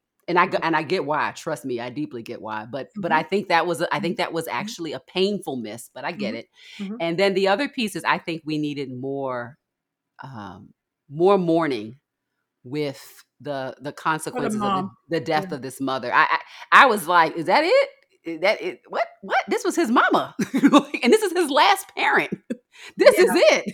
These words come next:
Speaker 1: This is all that he has. And so obviously that scene was very, that, that scene was, um, cathartic and beautiful when she
Speaker 2: Sure.
Speaker 1: starts to talk to, when she starts to talk to
Speaker 2: Yeah.
Speaker 1: Apollos, right? It's th-,
Speaker 2: Yeah.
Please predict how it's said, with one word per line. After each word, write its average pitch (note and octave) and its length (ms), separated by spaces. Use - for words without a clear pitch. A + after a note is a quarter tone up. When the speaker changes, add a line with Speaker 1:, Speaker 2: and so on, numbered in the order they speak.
Speaker 1:
This B4 180
is F4+ 100
all F#4 280
that D#4+ 160
he C#4+ 100
has. F4 300
And A3 140
so B3+ 80
obviously D4+ 360
that F#3+ 140
scene G#3 260
was C#3+ 160
very, D#3+ 360
that, F3 200
that F3+ 120
scene G#3+ 240
was, D3+ 160
um, A#2+ 300
cathartic E3+ 500
and C3+ 120
beautiful D#3 340
when C3 120
she B2+ 120
Speaker 2:
Sure. G3 80
Speaker 1:
starts C#3+ 220
to C#3 80
talk D#3+ 340
to, C#3 320
when D#3+ 100
she F3+ 60
starts G#3 220
to D#3+ 60
talk G3 180
to B3 80
Speaker 2:
Yeah. - 80
Speaker 1:
Apollos, E3 760
right? D#3 360
It's A3 280
th-, F#3+ 100
Speaker 2:
Yeah. F3+ 340